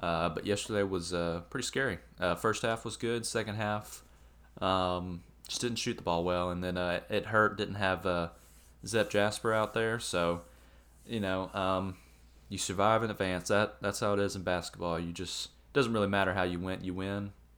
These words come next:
You, I mean, it's tough playing on the road. We've said that before. Um, so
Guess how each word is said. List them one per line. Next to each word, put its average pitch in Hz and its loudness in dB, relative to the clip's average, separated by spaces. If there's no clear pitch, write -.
You, 90 -8
I 90 0
mean, 90 -2
it's 87 -4
tough - 0
playing 87 0
on 85 -2
the 85 -4
road. 82 0
We've 87 -4
said 85 -2
that 82 -2
before. 82 -6
Um, 85 -2
so 90 2